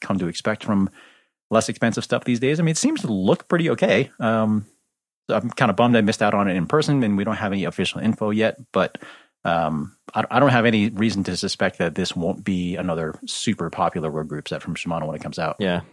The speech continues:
Speaker 2: It's, it's also, it's also along something we discussed two weeks ago with the launch of shram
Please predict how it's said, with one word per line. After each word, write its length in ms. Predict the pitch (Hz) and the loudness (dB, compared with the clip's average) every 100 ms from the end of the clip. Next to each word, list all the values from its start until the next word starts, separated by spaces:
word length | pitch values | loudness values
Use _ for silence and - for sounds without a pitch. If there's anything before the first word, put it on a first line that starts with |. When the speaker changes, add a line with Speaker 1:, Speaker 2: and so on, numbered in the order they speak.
| _ _ - | _ _ 2
Speaker 2:
It's, 260 | 131 - - | 2 2 2
it's 220 | 147 147 | 2 6
also, 580 | 151 - 120 107 104 95 107 | 4 6 6 6 4 2 2
it's 120 | 135 | 4
also 380 | 117 127 107 101 | 4 6 8 8
along 360 | 98 98 95 | 6 4 0
something 340 | - 104 92 92 | 2 2 2 0
we 140 | 90 | 0
discussed 400 | 85 - 92 - | 0 0 0 2
two 100 | 104 | 2
weeks 200 | 95 - | 4 2
ago 120 | 101 | 2
with 140 | 90 - | 2 2
the 100 | 92 | 2
launch 380 | 92 87 - 90 | 4 2 -2 -4
of 80 | |
shram 580 | - 101 90 85 87 85 | -2 0 2 2 0 -2